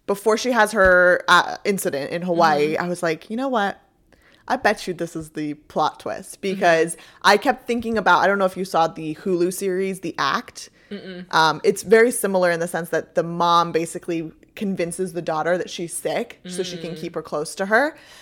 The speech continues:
Speaker 1: Um, and so I was like, "Maybe that's what, like, this is." But then I was
Speaker 2: Mm-hmm.
Speaker 1: like, "Well, it's a Y A, so maybe not." And, like, she
Speaker 2: Yeah.
Speaker 1: just dies at the end or something, right?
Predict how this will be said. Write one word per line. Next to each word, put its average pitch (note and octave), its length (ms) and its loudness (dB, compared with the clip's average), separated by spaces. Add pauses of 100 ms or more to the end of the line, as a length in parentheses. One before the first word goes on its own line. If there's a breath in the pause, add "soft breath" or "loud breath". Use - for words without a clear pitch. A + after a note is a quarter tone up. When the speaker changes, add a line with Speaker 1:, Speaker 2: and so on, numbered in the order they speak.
(140 soft breath)
Speaker 1:
Um, D#3 440 2
and D#3+ 540 0 (260)
so - 120 -8
I A3 40 0
was A3+ 80 0
like, A#3 200 -2
"Maybe F#3+ 260 -2
that's - 340 -8
what, - 180 -10
like, A#3 180 -6
this F3 160 -6
is." F3+ 80 -8
But G3 80 0
then B3+ 80 0
I D4+ 40 0
was D4+ 80 -2
Speaker 2:
Mm-hmm. D4 100 -4
Speaker 1:
like, - 80 -10
"Well, C#4+ 80 -2
it's D4+ 100 -6
a F4+ 40 0
Y D#4 340 4
A, F3 300 -8
so G3+ 120 -8
maybe C4 220 0
not." E3 480 0
And, F3 80 -6
like, E3 100 0
she G#3+ 60 2
Speaker 2:
Yeah. G#3 80 4
Speaker 1:
just A3 140 0
dies F3+ 240 0
at - 80 -20
the E3 100 -8
end D#3 100 -8
or G3+ 40 -10
something, F3+ 340 -2
right? D3+ 180 4